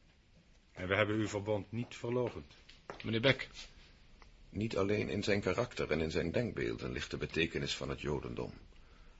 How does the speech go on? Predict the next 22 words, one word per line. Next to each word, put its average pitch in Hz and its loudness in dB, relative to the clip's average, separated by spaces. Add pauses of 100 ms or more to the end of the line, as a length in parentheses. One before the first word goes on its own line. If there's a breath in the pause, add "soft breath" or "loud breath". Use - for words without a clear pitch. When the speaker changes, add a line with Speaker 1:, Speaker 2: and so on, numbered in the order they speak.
Speaker 3:
maar - -2
even 113 2
zo 107 0
goed 110 -2
in 104 0
zijn 104 0
geschiedenis, - -2
te - -6
midden 95 0
van 92 -2
de 87 -4
volken. - -4 (320)
Speaker 2:
Meneer 110 0
Beck. 139 0 (1120 soft breath)
Speaker 3:
Komt 113 -2
u 107 -2
verder? - 2 (1200)
Speaker 2:
Er 117 0
is 117 0
een 110 -2
grens. - -2 (800)
Speaker 3:
Waar? 87 2